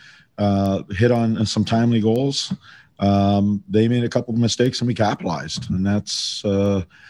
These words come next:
but we, I, I, I felt like we ended up, when we got up to, uh, our fifth goal, I felt that we started backing up a little bit, and, and, and we can't play that way. We gotta play a little bit on our toes a little bit more. So, uh, we'll get that corrected, but, uh,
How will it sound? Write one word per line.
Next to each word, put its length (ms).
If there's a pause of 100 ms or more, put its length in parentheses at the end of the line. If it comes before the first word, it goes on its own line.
(200)
but 120
we, 300
I, 340
I, 180 (360)
I 100
felt 320
like 160
we 180
ended 220
up, 180
when 140
we 80
got 160
up 200
to, 380
uh, 260 (360)
our 100
fifth 300
goal, 340 (480)
I 120
felt 300
that 60
we 100
started 300
backing 300
up 160
a 20
little 160
bit, 280
and, 200
and, 520
and 180
we 100
can't 240
play 160
that 180
way. 140
We 80
gotta 140
play 140
a 40
little 160
bit 200
on 200
our 60
toes 320
a 20
little 140
bit 140
more. 220
So, 280 (580)
uh, 240
we'll 140
get 160
that 160
corrected, 500
but, 200 (160)
uh, 280